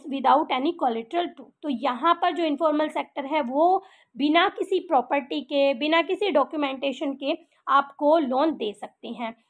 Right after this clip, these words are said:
आरबीआई supervise them। तो यहाँ पर फॉर्मल सेक्टर की बात करें, तो उसे सुपरवाइज करने का काम कौन करता है? आरबीआई करता है। There is no organization to supervise them। लेकिन इनफॉर्मल सेक्टर में उन्हें सुपरवाइज करने के लिए कोई भी ऑर्गेनाइजेशन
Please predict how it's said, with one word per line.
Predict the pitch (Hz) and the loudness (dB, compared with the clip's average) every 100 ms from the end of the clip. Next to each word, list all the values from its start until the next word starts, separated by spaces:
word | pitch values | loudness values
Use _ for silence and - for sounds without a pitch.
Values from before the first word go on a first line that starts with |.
| _ | _
आरबीआई | 262 302 359 392 381 349 | 2 4 4 4 4 4
supervise | 381 302 - 269 254 285 | 2 -4 -4 0 2 0
them। | 233 214 - - - | -2 -6 -6 -14 -8
तो | 302 | -4
यहाँ | 269 277 269 | -2 -2 -2
पर | 311 | -4
फॉर्मल | 311 311 294 320 | 0 0 2 2
सेक्टर | 330 339 330 | 0 -6 -8
की | 320 330 | -4 0
बात | 262 269 | 2 0
करें, | 339 277 277 | -2 -2 -2
तो | 311 | -4
उसे | 285 320 294 | -4 -6 -8
सुपरवाइज | - 339 240 294 269 277 | -10 -10 -4 2 2 0
करने | - 277 277 | -4 -4 -2
का | 277 | -4
काम | 277 269 277 | -4 -4 -4
कौन | 302 311 | -2 -2
करता | 339 311 339 | -2 0 0
है? | 269 - _ - | 0 -4 _ -4
आरबीआई | 269 247 220 262 247 | 0 0 0 2 2
करता | 254 262 254 | 0 -4 0
है। | 262 262 247 254 _ - | 0 2 0 -4 _ -4
There | 302 370 392 415 | 2 6 6 4
is | 359 285 | 0 4
no | 311 339 | 6 6
organization | 339 339 339 330 349 381 330 | 6 4 4 2 0 0 0
to | 269 | -2
supervise | 247 302 277 277 277 285 247 | -8 -8 -2 4 4 4 0
them। | 285 277 | 0 0
लेकिन | 285 302 349 | -2 0 2
इनफॉर्मल | 339 320 339 320 330 | 2 2 2 4 2
सेक्टर | 330 311 - 285 | 0 -4 -4 -2
में | 277 294 | 0 0
उन्हें | 311 302 | 0 -4
सुपरवाइज | 339 339 320 285 254 - - - _ _ _ _ _ | -8 -6 0 0 0 -8 -12 -14 _ _ _ _ _
करने | 311 277 277 | -2 0 0
के | 277 | -2
लिए | 262 | -6
कोई | 311 294 269 | -4 -2 -2
भी | 247 | 0
ऑर्गेनाइजेशन | 339 262 247 254 240 254 392 403 | 0 0 -2 -6 -8 -6 0 0